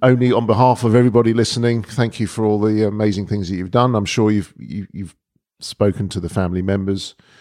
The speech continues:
the policemen you've assisted. I'm sure they're eternally grateful to you, and you probably made some really good friends, I would guess.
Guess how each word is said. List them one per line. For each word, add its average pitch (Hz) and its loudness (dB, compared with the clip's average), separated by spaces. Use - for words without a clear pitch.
the 85 -10
policemen 101 -2
you've 95 0
assisted. 98 -2
I'm 95 -6
sure 98 -6
they're 95 -2
eternally 98 0
grateful 104 -2
to - -2
you, 120 2
and 117 -2
you 113 -4
probably 127 0
made 120 0
some 120 -6
really 127 2
good 117 -2
friends, 156 0
I 95 0
would 90 -2
guess. 135 0